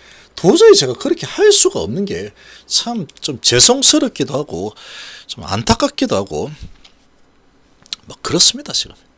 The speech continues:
그렇지만 뭐 요런 구간에서 이제 계속 사라고 하는 거밖에 안 되기 때문에 그렇게 해서는 안 되겠다라는 겁니다. 제가, 아, 봐서는 그렇게 해서는 안 되겠다.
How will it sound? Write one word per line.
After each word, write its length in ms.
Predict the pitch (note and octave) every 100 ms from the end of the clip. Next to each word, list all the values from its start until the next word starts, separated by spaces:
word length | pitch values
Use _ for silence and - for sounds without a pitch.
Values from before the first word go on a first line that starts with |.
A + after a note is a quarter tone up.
| _ _ _ - _ _ _ _
그렇지만 500 | - A3+ - C#3+ F#2+
뭐 160 | D#2 - - _ _ _ _ _ _ - _ _ - _ _ _
요런 220 | D3 B3 D#4
구간에서 400 | D#4+ C4+ D#3+ A#2
이제 180 | D#2+ D#2
계속 280 | - A#2
사라고 480 | - - A3+ F3+ G#2+
하는 240 | G#2+ C3+ A#2+
거밖에 840 | - D3 _ - _ - F3+ -
안 160 | D2+ F2
되기 220 | B3+ C4
때문에 360 | - D2+ F2 - - _ - _ _
그렇게 300 | - C4+ -
해서는 440 | D3+ F2+ D3+ F3 D3+ - - - _ - _ _
안 260 | - G2 B2
되겠다라는 600 | A3 E4 E4+ G2+ A2 F3
겁니다. 220 | F#2 -
제가, 440 | - - - - _ _
아, 180 | D2 C#2+
봐서는 460 | A2 C3+ F#2 F2+ D#2
그렇게 220 | - G#3
해서는 180 | F#2 C#2+
안 40 |
되겠다. 120 | -